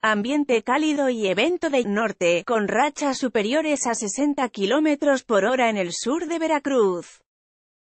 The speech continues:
Se estima para la península de Yucatán cielo medio nublado con intervalos de chubascos en la región. Ambiente caluroso y viento del noreste de veinte a treinta y cinco kilómetros por hora.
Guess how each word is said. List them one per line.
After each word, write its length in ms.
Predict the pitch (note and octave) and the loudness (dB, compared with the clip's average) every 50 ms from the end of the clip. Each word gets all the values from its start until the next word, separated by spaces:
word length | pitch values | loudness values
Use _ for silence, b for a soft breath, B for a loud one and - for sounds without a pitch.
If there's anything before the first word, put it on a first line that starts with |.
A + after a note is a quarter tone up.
| - - | -10 -8
Se 260 | - - A#3+ G#3 G3+ | -4 -2 0 2 2
estima 520 | F#3 F3 - - - B3+ C#4 C#4+ C#4+ C#4 C4 | 0 0 -4 -4 -2 0 2 2 2 2 2
para 220 | C4 B3 A3+ G3+ | 0 2 2 2
la 140 | G3+ F#3+ F#3+ | 2 0 0
península 600 | - F3+ F3+ A#3 D4+ D#4+ - - D#4+ C#4+ C#4 B3+ | 0 -2 0 0 -2 -2 -2 -2 -2 0 0 2
de 140 | C4 C4 A3 | 2 0 0
Yucatán 480 | G3 G#3+ - F3 D#3+ - G#3 G#3+ A3 A3 | 0 -2 -2 -2 -4 0 0 0 0 -2
cielo 480 | - - A#3+ D4 D#4+ D4+ D4 C#4 B3 | -4 -4 -2 0 0 2 2 0 0
medio 400 | A3 A3+ C#4+ E4+ F4+ D#4+ D#4 D4 | 0 0 -2 -2 -2 -2 0 0
nublado 540 | C4 C4 A#3 G#3+ A#3 C#4 D#4 D#4 D4 C4+ C4 | 0 0 0 0 2 2 2 0 0 -2 0
con 160 | - A3 G#3+ | 0 -2 -2
intervalos 680 | G3+ G3 F#3+ - A3+ G#3 G3+ G3 A#3+ D4+ D#4 D#4 D4+ C4+ | -2 -2 0 0 0 0 2 2 2 2 2 0 0 0
de 140 | C4+ B3+ - | 0 -2 0
chubascos 640 | - A3 G3 A#3+ D#4 E4+ - - - C#4+ C4 - | 0 0 0 0 0 -2 -4 -4 -2 -4 -2 -2
en 80 | C#4 D#4 | -2 -2
la 80 | D#4 D4 | -2 -2
región. 720 | C#4+ C#4 B3 - - B3+ A#3 G3+ F#3 E3+ D#3 D3 - - _ _ _ _ _ _ _ _ _ _ _ _ _ _ - - | -2 -4 -4 -2 0 0 2 2 2 0 -4 -6 -8 -12 _ _ _ _ _ _ _ _ _ _ _ _ _ _ -2 0
Ambiente 500 | A3 G#3+ A3 C4 D4+ D#4 D4+ - C#4+ C4 | 0 2 2 2 0 0 2 0 0 0
caluroso 640 | - B3 A#3 G#3 F#3+ G3 A#3 C4+ B3+ - C#4 C4 | 0 0 2 2 2 2 0 -2 0 0 2 2
y 100 | B3+ B3+ | 2 2
viento 440 | A3 A3 B3 D4+ D4+ D4+ C#4+ C#4+ C4+ | 0 -2 0 0 0 0 0 0 0
del 180 | B3 A3+ G3+ F#3+ | 0 0 -2 0
noreste 460 | F3+ E3+ F#3 A#3 C4+ - - A#3 G#3 | -2 0 0 -2 -2 -2 -4 -2 -2
de 80 | G3+ F#3+ | 0 0
veinte 420 | G3 B3 E4 F#4 F4 - E4 D#4 | 0 0 0 0 -4 -2 0 0
a 100 | D4 C#4 | 0 0
treinta 340 | C4 B3+ A#3 A3+ A3+ G#3+ G3 | 0 0 -2 -2 0 -2 -4
y 80 | F#3 F3+ | -4 -4
cinco 400 | - A#3+ B3+ C#4+ D4 - C4+ B3+ | -4 -2 0 0 0 0 -2 -2
kilómetros 720 | - G#3+ G3 A3 C#4 E4 D#4+ D#4 - D4+ C#4+ C4+ B3 - | 0 0 0 0 2 0 0 -2 0 2 0 0 0 -2
por 180 | - A3+ G#3 F#3+ | -4 -2 -2 -2
hora. 380 | E3+ D3+ C#3+ C#3+ C#3 - _ | -4 -6 -6 -10 -14 -14 _